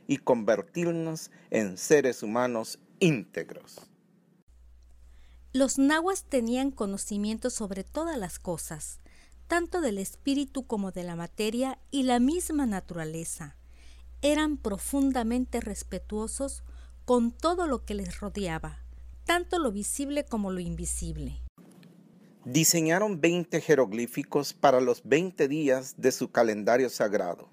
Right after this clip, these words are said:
Speaker 1: Estos jeroglíficos eran símbolos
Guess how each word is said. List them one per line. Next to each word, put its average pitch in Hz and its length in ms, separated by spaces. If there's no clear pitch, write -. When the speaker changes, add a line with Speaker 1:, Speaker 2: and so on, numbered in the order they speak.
Speaker 1:
Estos 208 440
jeroglíficos 107 1000
eran 175 300
símbolos 110 760